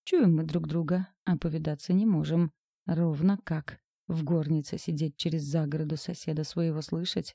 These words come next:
и то урывками". "Вот как". Аглая бездумно огляделась вокруг. Бревенчатые стены, чудящие лампадки, сундуки до самого потолка и деревянная мебель.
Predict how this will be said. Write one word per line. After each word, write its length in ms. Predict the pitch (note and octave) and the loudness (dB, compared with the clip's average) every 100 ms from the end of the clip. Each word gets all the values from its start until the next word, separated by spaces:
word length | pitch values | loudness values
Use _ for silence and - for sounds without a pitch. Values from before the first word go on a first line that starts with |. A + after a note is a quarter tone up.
| _ - | _ -2
и 80 | B3+ | 0
то 160 | F3+ | 0
урывками". 680 | D#3+ D#3 D#3 - F3 F3 E3+ _ _ _ _ _ _ _ _ _ - | 0 0 -2 0 4 4 2 _ _ _ _ _ _ _ _ _ -6
"Вот 340 | C#3+ D#3 F#3 | -4 -4 -8
как". 440 | - E3 - - _ _ _ _ _ | -10 -12 -14 -20 _ _ _ _ _
Аглая 320 | D#3 D#3 E3 | 0 2 2
бездумно 440 | D#3 D#3 D3+ D#3 D#3 | 0 -2 0 2 2
огляделась 640 | D#3 E3 D3 D#3 F3 - | 2 0 -2 -4 -6 -6
вокруг. 420 | E3 - F3 - _ _ _ - | -6 -4 -6 -6 _ _ _ -6
Бревенчатые 600 | D3 D3+ D#3 - - D#3 | -2 0 0 -2 -4 -6
стены, 480 | C#3 - D3+ D#3 E3 _ - | -6 -4 -2 -2 -4 _ -6
чудящие 540 | E3 D3 D3+ - E3+ | -4 -2 -4 -4 -2
лампадки, 680 | D#3+ D#3 C#3+ D#3 - - E3+ _ _ _ | 0 0 -2 -6 -6 -6 -6 _ _ _
сундуки 540 | - E3 D#3 D3+ - D#3 | -6 0 0 0 -6 -4
до 120 | D3 | -4
самого 460 | - D#3 D3 D3+ C#3+ | -2 -2 0 -2 -6
потолка 680 | - C#3+ D#3 D3 - D#3+ F3+ _ _ _ _ _ _ _ _ _ _ - | -10 -6 -4 -4 -4 -4 -6 _ _ _ _ _ _ _ _ _ _ 2
и 220 | G3+ C4 - | 4 4 2
деревянная 680 | D#3+ E3 D3+ D3+ D3+ E3 F3 | 2 4 4 2 2 2 4
мебель. 480 | D#3 D3+ D#3+ D#3+ | 4 2 0 -2